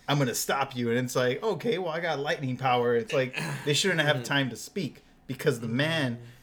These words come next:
Speaker 1: is <laughs> faster than the speeding light.
Speaker 2: Yeah.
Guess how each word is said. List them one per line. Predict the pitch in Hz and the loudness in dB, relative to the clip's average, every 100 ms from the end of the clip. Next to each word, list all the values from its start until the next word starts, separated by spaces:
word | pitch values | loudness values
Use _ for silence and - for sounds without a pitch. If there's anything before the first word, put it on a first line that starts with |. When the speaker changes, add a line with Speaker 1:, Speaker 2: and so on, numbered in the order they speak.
| - | -10
Speaker 1:
is | 139 - | -6 -4
<laughs> | - | -2
faster | - - - | -2 -2 -2
than | 139 120 | 0 -2
the | 117 | -4
speeding | - 160 131 120 | -6 -2 0 2
light. | 143 147 117 - - - - - - _ - - _ | 4 4 2 -6 -20 -20 -20 -20 -20 _ -20 -20 _
Speaker 2:
Yeah. | - 247 139 | 6 6 6